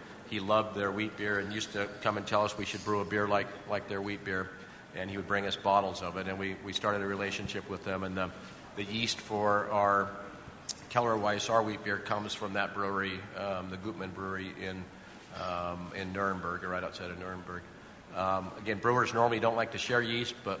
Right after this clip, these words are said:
uh, if you have a friendly relationship and, and they, uh, appreciate what you're doing. So they gave us their yeast strain, which we really liked. Um, and they're, the son of the owner came to Chico, and,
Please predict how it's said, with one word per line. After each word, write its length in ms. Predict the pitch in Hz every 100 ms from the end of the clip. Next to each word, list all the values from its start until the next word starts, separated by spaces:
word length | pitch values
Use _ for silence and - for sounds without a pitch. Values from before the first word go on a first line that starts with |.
| -
uh, 220 | 101 98 98
if 160 | 101 104
you 80 | 98
have 260 | 107 95
a 80 | 98
friendly 360 | - 123 120 113
relationship 680 | 110 113 113 113 - 113 - 101
and, 200 | 95 95
and 300 | 101 101 101
they, 300 | 98 98 98
uh, 240 | 95 82
appreciate 480 | 95 - 110 110 98
what 180 | 101 95
you're 100 | 98
doing. 260 | 104 98 98
So 160 | 107
they 100 | 104
gave 160 | 107 110
us 80 | 110
their 80 |
yeast 220 | 104 107 107
strain, 240 | 107 107
which 160 | 98 107
we 80 |
really 220 | 98 104 98
liked. 300 | 92 92 - - - - -
Um, 300 | 95 95 95 104
and 240 | 107 104
they're, 360 | 104 104 101 104
the 60 |
son 240 | - 117 113
of 180 | 104 95
the 320 | 101 101 104
owner 280 | 123 110 101
came 300 | - 107 104
to 100 | 101
Chico, 460 | 107 95 101 95
and, 120 | 92